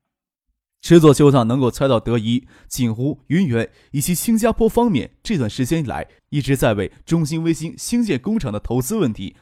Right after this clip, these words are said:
进行密切的磋商。三四十亿的美元投资，放在日本也算少见的大型项目。中兴微星的各大股东都想要出资与工程建设问题达成一致，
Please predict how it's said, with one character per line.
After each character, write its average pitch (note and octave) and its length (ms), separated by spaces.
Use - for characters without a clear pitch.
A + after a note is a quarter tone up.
进 C#3 140
行 B2+ 180
密 D3 160
切 D#2+ 140
的 - 80
磋 A2 240
商。 A#2 220
三 A#3+ 220
四 G#3+ 160
十 - 280
亿 G#3+ 80
的 B2 120
美 G2 140
元 A2 160
投 A2 200
资， - 300
放 B3 200
在 G3+ 120
日 A#3 180
本 A#2 180
也 G2 140
算 A#2+ 180
少 A2 240
见 A#2+ 140
的 - 60
大 D#3 180
型 A2+ 180
项 B2+ 220
目。 - 260
中 D#3+ 200
兴 D#3 160
微 D#3 120
星 D3 120
的 B2 80
各 F3+ 200
大 A2 120
股 F2+ 200
东 A2+ 180
都 B3 160
想 A#2 160
要 G#2+ 80
出 C#3 240
资 C#3 220
与 G#2+ 140
工 D3+ 160
程 C#3+ 120
建 D3 200
设 A#2 120
问 G#2 140
题 F2+ 260
达 E3+ 140
成 G#3+ 200
一 C3+ 120
致， C3+ 240